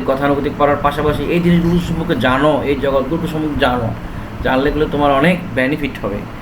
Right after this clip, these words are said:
আরেকটা বেনিফিট হচ্ছে কি, তোমরা এটা জানবা এই কী কী জেনেছো, কী কী শিখেছো, এ বিষয়ে আমাদের তরফ থেকে তোমরা কি পেয়ে যাচ্ছ? একটা ট্রেনিং সার্টিফিকেট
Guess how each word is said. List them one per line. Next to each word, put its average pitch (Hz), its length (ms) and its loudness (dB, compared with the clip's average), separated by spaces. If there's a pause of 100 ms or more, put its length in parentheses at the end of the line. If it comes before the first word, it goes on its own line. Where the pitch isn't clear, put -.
(260)
আরেকটা 131 240 -2
বেনিফিট 156 300 -2
হচ্ছে 160 220 -2
কি, 160 280 -2
তোমরা 147 200 -2
এটা 147 80 -2
জানবা 143 460 0
এই 147 180 0 (100)
কী 160 160 -2
কী 180 100 -2
জেনেছো, 160 560 0
কী 165 180 0
কী 165 100 -2 (140)
শিখেছো, 185 500 0 (400)
এ 151 160 2
বিষয়ে 151 400 2
আমাদের 143 340 2 (1800)
তরফ 135 180 2 (100)
থেকে 143 220 -2
তোমরা 135 240 0
কি 131 220 -6
পেয়ে 135 140 0
যাচ্ছ? 127 280 -2 (540)
একটা 120 200 -4
ট্রেনিং 180 460 2
সার্টিফিকেট 135 460 -2